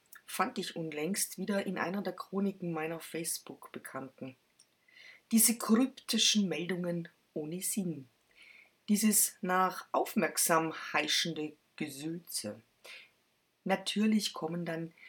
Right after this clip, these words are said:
schnell die ersten Kommentare. „Was ist los? Geht's dir gut? Was ist passiert?“ Aber auf diese Kommentare wird zumindest für vierundzwanzig Stunden mal nicht geantwortet.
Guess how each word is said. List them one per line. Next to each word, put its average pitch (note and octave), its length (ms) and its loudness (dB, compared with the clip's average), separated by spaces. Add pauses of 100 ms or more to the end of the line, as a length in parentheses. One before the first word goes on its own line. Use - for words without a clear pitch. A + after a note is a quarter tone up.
schnell D#3 760 0 (320)
die - 140 -10
ersten A#2 560 -4 (300)
Kommentare. B2 800 -6 (800)
„Was B3+ 240 4
ist A#3 160 2
los? A#3+ 640 4 (800)
Geht's - 240 4
dir D#3+ 100 2
gut? A#3 480 2 (720)
Was - 220 12
ist B3+ 180 4
passiert?“ C4 580 8 (1400)
Aber C#4 220 12
auf C#4 100 8
diese C4+ 240 2
Kommentare A3+ 640 4 (560)
wird A4 200 2
zumindest D#4+ 500 8
für B3 120 6
vierundzwanzig A#3+ 640 6
Stunden F#3 460 2 (260)
mal C4 240 8
nicht G3+ 460 6
geantwortet. - 840 -8